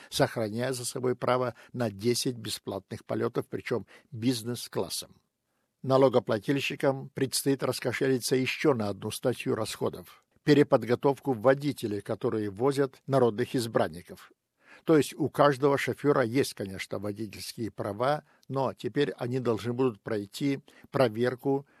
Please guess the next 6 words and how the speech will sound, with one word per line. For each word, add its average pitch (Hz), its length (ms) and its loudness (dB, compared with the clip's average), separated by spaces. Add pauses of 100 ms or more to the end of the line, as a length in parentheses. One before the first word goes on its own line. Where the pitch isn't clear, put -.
(100)
на 123 300 -2
способность 127 680 -2
концентрироваться 117 1000 -2
в - 80 -10
стрессовых 113 580 -4
ситуациях, 120 680 -6